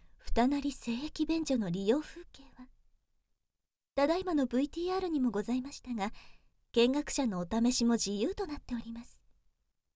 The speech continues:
もしこのビデオを見ながら勃起なさってしまったようでしたら、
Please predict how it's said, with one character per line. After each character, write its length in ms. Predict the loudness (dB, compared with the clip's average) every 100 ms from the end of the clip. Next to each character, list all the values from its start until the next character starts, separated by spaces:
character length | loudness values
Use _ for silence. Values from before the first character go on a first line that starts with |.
| _
も 120 | 0 0
し 220 | 2 2
こ 140 | 2
の 140 | 2 0
ビ 120 | 0
デ 160 | 0
オ 60 | 0
を 100 | 2
見 140 | 2
な 160 | 2 2
が 80 | 0
ら 120 | -2
勃 220 | -4 -6
起 120 | -2
な 100 | -4
さ 100 | -4 -8
っ 40 |
て 100 | -6
し 140 | 0
ま 100 | 0
っ 40 | 0
た 120 | -6
よ 160 | -10 -12
う 20 |
で 80 | -14
し 120 | -14
た 100 | -16
ら、 200 | -16 -18